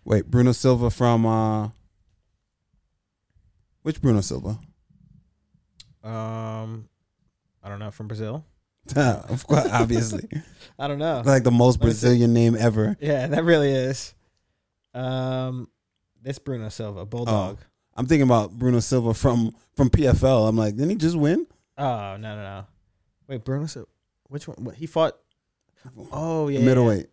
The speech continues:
Speaker 2: Yeah, okay, I remember that
Speaker 1: That
Speaker 2: fight.
Speaker 1: dude was a savage,
Speaker 2: Yeah,
Speaker 1: bro.
Speaker 2: he honestly is
Speaker 1: That
Speaker 2: nice.
Speaker 1: dude is insane. And I feel
Speaker 2: Yeah.
Speaker 1: like it's so underrated.
Speaker 2: Yeah.
Speaker 1: Like, no one's really talking about that dude.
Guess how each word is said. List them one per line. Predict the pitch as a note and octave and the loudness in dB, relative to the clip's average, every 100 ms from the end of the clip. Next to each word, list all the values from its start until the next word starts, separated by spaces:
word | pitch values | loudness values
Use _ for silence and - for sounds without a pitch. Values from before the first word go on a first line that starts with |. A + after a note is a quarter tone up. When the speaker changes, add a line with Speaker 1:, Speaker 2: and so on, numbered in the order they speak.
| _ _ | _ _
Speaker 2:
Yeah, | B2+ C3+ C3 B2+ A#2 | -6 -2 -2 -4 -6
okay, | B2 | -8
I | A2+ | -10
remember | G#2 G#2 | -10 -10
that | G2+ | -4
Speaker 1:
That | A2+ | 0
Speaker 2:
fight. | C#3 | 0
Speaker 1:
dude | B2+ | 0
was | G2+ | -2
a | - | -8
savage, | - - A2 G2 F#2 | -8 -4 -2 -2 -2
Speaker 2:
Yeah, | B2+ | 0
Speaker 1:
bro. | B2+ | 2
Speaker 2:
he | C3+ C3+ | 2 2
honestly | A#2 A#2 A#2 | -2 -10 -8
is | A2+ | -2
Speaker 1:
That | C3+ | 0
Speaker 2:
nice. | - | 2
Speaker 1:
dude | D#3+ D#3 | 4 4
is | A#2+ | 2
insane. | A2+ G#2+ B2+ | -4 -4 -2
And | C3 | 2
I | C3+ | 2
feel | D3+ | 4
Speaker 2:
Yeah. | D#3 | 4
Speaker 1:
like | C3 | 4
it's | B2+ | 0
so | - C3 | 0 0
underrated. | A#2 A#2+ A#2 A#2 B2+ C3 - A2+ | 0 0 2 2 0 -4 -8 -6
Speaker 2:
Yeah. | |
Speaker 1:
Like, | A#2 A#2 | 2 6
no | B2 | 8
one's | C3 A#2+ | 8 6
really | A#2+ A#2+ | 4 4
talking | B2 A#2+ | 2 2
about | A#2 A2+ G#2+ | 2 2 0
that | A2 G#2 | 0 -2
dude. | G#2 | -4